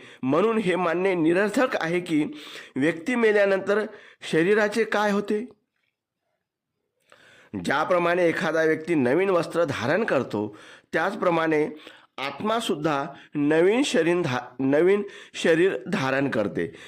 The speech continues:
म्हणून स्वाभाविकरित्या मरणे किंवा युद्धात मरणे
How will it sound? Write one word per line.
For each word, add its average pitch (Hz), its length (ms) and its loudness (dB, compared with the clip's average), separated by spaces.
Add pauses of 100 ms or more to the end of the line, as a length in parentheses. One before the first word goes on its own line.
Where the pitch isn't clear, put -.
(160)
म्हणून 196 360 2 (320)
स्वाभाविकरित्या 170 1000 0 (260)
मरणे 175 520 2 (240)
किंवा 185 220 2
युद्धात 156 540 0
मरणे 139 400 2